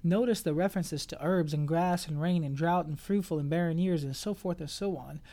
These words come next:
from the answer of the Heidelberg Catechism. It is rooted in Scripture. Acts chapter fourteen, verse seventeen says, "Nevertheless, he did not leave himself without witness in that he did good.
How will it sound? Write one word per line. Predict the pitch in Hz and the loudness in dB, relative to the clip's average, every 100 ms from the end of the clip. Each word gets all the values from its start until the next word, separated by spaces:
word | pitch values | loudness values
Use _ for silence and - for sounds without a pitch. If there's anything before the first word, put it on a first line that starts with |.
| - - - | -20 -20 -6
from | - 165 | 2 4
the | 151 131 | 4 4
answer | 202 214 151 147 - | 2 4 2 0 0
of | 151 | -2
the | 151 | 0
Heidelberg | 175 202 151 135 - | 2 2 0 -2 -2
Catechism. | 202 208 - 139 139 - - - - - - | 0 0 -2 -6 -6 -12 -14 -20 -20 -10 2
It | 190 | 6
is | 190 | 6
rooted | 170 254 208 165 | 8 8 8 6
in | 160 | 4
Scripture. | - - 302 - - - - - - - | 2 -2 -6 -8 -12 -16 -20 -20 -20 -2
Acts | 165 175 - | 0 0 0
chapter | 165 156 175 | 0 2 0
fourteen, | - 240 247 175 170 | 2 0 2 2 2
verse | 160 165 | 2 2
seventeen | - 175 208 190 180 | 2 2 2 2 2
says, | 180 143 127 131 - - - - | 2 -2 -4 -6 -10 -18 -10 4
"Nevertheless, | 208 208 220 220 240 - - - - - | 6 6 4 4 2 -2 -10 -16 -20 -2
he | 190 | 2
did | 156 208 | 6 6
not | 240 240 | 4 4
leave | 226 208 | 4 6
himself | 220 208 190 | 4 4 0
without | 185 180 180 160 | 0 2 2 2
witness | 226 208 151 - | 0 0 -2 0
in | 170 170 | 2 2
that | 156 | 2
he | 170 214 | 2 2
did | 160 151 | 2 -2
good. | 151 233 156 | 0 0 0